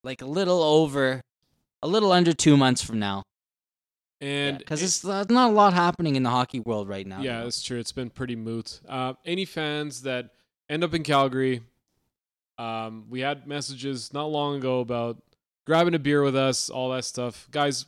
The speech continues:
Speaker 2: we're open to all that stuff. Flamesfancast at gmail dot com. Um,
Speaker 1: Or Twitter.
Speaker 2: or Twitter,
Speaker 1: Fla-,
Speaker 2: yeah.
Speaker 1: Flames,
Speaker 2: Uh, the,
Speaker 1: Flames
Speaker 2: the, the
Speaker 1: Fancast
Speaker 2: account that
Speaker 1: on
Speaker 2: we
Speaker 1: Twitter.
Speaker 2: don't use, the, the account that's got a bunch of notifications 'cause, like,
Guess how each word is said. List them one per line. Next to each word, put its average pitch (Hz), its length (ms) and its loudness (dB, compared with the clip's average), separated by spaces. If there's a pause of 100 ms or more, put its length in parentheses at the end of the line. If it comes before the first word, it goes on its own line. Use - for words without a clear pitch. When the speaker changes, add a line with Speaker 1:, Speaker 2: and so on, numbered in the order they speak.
Speaker 2:
we're 156 180 -2
open 156 260 2
to 139 100 -4
all 127 140 0
that 123 200 -4
stuff. - 480 -6 (100)
Flamesfancast 135 800 -6
at 120 80 -12
gmail 120 320 -6
dot 113 180 -6
com. 110 320 -10 (600)
Um, 113 600 -6 (260)
Speaker 1:
Or 170 140 -6
Twitter. 170 440 0 (140)
Speaker 2:
or 135 120 -2
Twitter, 139 440 2
Speaker 1:
Fla-, 113 80 -8
Speaker 2:
yeah. 147 260 4
Speaker 1:
Flames, 156 420 0
Speaker 2:
Uh, 160 80 2
the, 170 160 2
Speaker 1:
Flames 165 320 2
Speaker 2:
the, 156 80 6
the 151 60 6
Speaker 1:
Fancast - 60 -4
Speaker 2:
account 208 280 2
that 214 100 2
Speaker 1:
on 185 40 2
Speaker 2:
we 180 80 4
Speaker 1:
Twitter. 151 220 6
Speaker 2:
don't 156 80 -2
use, 143 400 0
the, 151 160 -4
the 147 300 -2
account 156 360 -2
that's 160 160 -4
got 147 160 0
a 135 60 0
bunch 135 280 -4
of 143 60 -6
notifications 131 800 -6
'cause, 117 280 -8
like, 117 340 -6